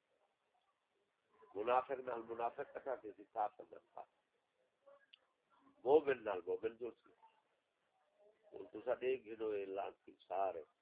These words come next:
جو بندی ہے، انہیں کو بھی حکومت کافر دی۔ شیعہ ہے، انہیں کو بھی حکومت کافر دی۔ اے لعنتی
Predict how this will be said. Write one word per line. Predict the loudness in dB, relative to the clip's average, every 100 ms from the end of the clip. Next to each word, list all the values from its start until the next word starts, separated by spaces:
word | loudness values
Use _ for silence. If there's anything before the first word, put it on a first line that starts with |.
| _ _ _ _ -20 -20 _ -2
جو | 0
بندی | 2 0 0 -2
ہے، | -2 -8 _ _ _ _ _ -12
انہیں | -4 -4
کو | -4
بھی | -8 -8 -10 _ -10
حکومت | -10 -10 -6 -6 -4
کافر | -6 -8 -12
دی۔ | -20 -20 _ _ -20 -20 _ _ _ _ -20 -20 -20 -20 -12
شیعہ | -4 6 10
ہے، | 10 6 _ -20 -20 -20 _ _ -14
انہیں | -4 -4
کو | -4
بھی | -8 -8
حکومت | -12 -14 -14 -14
کافر | -18 -18 -20 -20
دی۔ | -20 _ _ _ _ _ _ _ _ _ _ _ _
اے | -4 2 4
لعنتی | 8 6 6 0